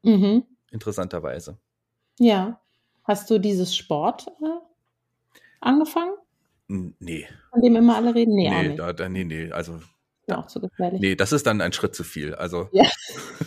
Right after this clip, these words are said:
Speaker 1: sollst ja nicht übertreiben, das fand ich
Speaker 2: Nee, also,
Speaker 1: gut.
Speaker 2: Ernährung ist erstmal der erste Schritt, Sport,
Speaker 1: Hast
Speaker 2: naja.
Speaker 1: du denn eine Muffin-Jeans?
Speaker 2: Ich, ähm, würde sagen, dass ich gerade eine Muffin-Jeans trage, ja.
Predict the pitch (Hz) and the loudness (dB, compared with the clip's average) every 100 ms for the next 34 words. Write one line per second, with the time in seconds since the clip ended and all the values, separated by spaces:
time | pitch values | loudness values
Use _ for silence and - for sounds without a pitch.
0 | - 240 247 - - 208 247 285 262 226 | 0 6 8 8 2 -2 -2 6 8 8
1 | 214 190 185 170 180 - 247 143 123 - | 8 10 10 8 4 4 4 4 2 0
2 | 143 - 151 - 202 165 _ - - - | -4 -4 -4 -4 -10 -16 _ -20 -16 -14
3 | - 127 127 131 131 120 78 95 98 76 | -4 2 6 6 4 2 0 -2 -2 -2
4 | 69 - - - - - 98 - - 220 | -4 -8 -12 -12 -10 -4 0 0 2 4
5 | 247 - 285 220 214 196 196 214 196 180 | 4 2 2 4 6 4 4 4 4 6
6 | 190 320 - - _ _ - 247 - 196 | 4 4 -2 -16 _ _ 4 6 6 2
7 | - 143 139 175 196 - - - - 110 | 4 6 8 4 -2 -6 -20 -20 -20 -18
8 | 117 135 214 165 147 160 160 151 - 104 | -6 0 2 4 6 4 2 0 0 4
9 | 104 156 233 196 135 - 120 - 98 95 | 4 6 6 6 4 2 -2 -2 -6 -6
10 | - 92 92 92 85 90 | -4 0 0 -2 -4 -6